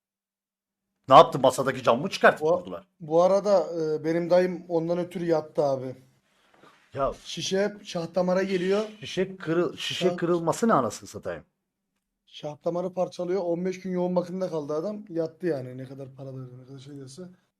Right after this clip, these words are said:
Speaker 2: Bu büyük bir suç. Yani direkt öldürmeye teşebbüs olarak geçiyor.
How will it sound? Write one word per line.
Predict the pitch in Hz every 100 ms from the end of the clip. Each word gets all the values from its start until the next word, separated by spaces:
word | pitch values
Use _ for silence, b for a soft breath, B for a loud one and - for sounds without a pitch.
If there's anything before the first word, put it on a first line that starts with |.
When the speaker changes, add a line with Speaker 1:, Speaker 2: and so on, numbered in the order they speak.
| _ _
Speaker 2:
Bu | 170 156
büyük | 202 208 196
bir |
suç. | 135 131
Yani | 160 151 151 151 135 _ -
direkt | 226 190
öldürmeye | 175 156 165 165
teşebbüs | 147 160 - 170
olarak | 160 160
geçiyor. | 139 - 131